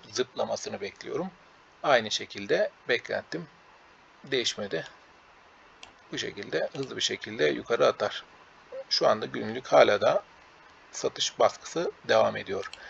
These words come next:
Ethereum'a geçelim. Ethereum'da dört saatlikte bakalım ilk önce Ethereum'a. Ethereum'da cumartesi günü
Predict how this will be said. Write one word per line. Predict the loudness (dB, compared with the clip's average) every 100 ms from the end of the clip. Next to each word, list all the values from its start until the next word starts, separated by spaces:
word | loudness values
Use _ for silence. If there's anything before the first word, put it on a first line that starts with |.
| -20 -20 -20 2
Ethereum'a | 6 10 10 8 2
geçelim. | -2 0 0 0 -6 -16 -20 -12 -4
Ethereum'da | 8 10 10 8 2 4 4 2 _ _ _ _ _ _ _ -20 -20 _ _ _ _ _ _ _ _ _ _ _ _ -20 _ _ -6
dört | -4 -2
saatlikte | -2 -4 -4 -10 -6
bakalım | -4 -4 -6 -8
ilk | -10 -10
önce | -6 -4
Ethereum'a. | -4 -2 -2 -2 -2 -4 -4 -18 -6
Ethereum'da | -2 4 4 4 2 4 6 6 2 -2 -18 -20 -12 -6
cumartesi | 2 6 6 4 -4 -2 -4
günü | -4 -2 0 0